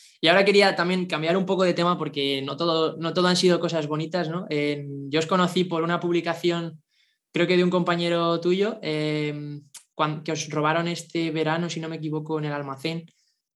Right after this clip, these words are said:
Fue un duro palo y lo, yo vi una publicación en la que lo contaba.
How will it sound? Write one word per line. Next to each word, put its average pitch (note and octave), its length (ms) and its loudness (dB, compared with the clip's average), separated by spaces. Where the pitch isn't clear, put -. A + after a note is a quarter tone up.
Fue - 120 -6
un D#3+ 60 -2
duro E3+ 180 4
palo E3+ 220 4
y F3+ 80 6
lo, C#3+ 680 -2
yo D#3+ 200 -2
vi E3 60 2
una E3+ 140 2
publicación E3 400 -2
en D#3 60 -4
la D3+ 100 -2
que D3+ 60 -2
lo D3+ 100 -2
contaba. D#3 400 -4